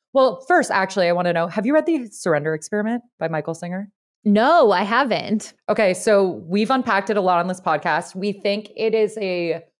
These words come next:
Speaker 1: great, expansive example of someone kind of, like, living out this extreme of, if the universe knows more than I can in my twenty-nine years of life,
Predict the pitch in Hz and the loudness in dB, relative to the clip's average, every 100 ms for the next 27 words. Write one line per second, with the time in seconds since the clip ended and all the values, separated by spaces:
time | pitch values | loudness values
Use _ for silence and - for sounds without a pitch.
0 | _ _ - 202 196 196 240 - 214 - | _ _ -10 -2 2 2 0 -4 -6 -6
1 | - - 202 185 190 208 214 214 190 - | -12 -4 -2 0 -2 -2 -2 -2 -6 -4
2 | 170 160 190 208 262 320 202 196 - 196 | -2 -2 -2 0 2 0 -2 -2 -2 -2
3 | 185 190 202 208 196 202 185 185 175 196 | 0 -2 -2 -4 -2 -2 -2 -6 -4 -2
4 | 196 196 180 185 - 175 185 - - 175 | -2 -2 -2 -2 -4 -6 -8 -10 -14 -10
5 | 175 170 175 - 160 156 147 - _ _ | -8 -8 -8 -2 0 0 -2 -6 _ _
6 | 220 208 190 196 233 233 226 220 - - | -6 -4 -6 -4 -4 0 0 -2 -8 -16
7 | 170 190 190 202 196 185 190 185 160 165 | -6 0 0 0 -2 -2 0 0 0 -2
8 | 170 175 160 160 147 - 180 170 165 160 | -2 -4 -4 -4 -6 -6 -6 -4 -6 -4
9 | 156 156 147 147 147 143 | -4 -4 -4 0 0 -2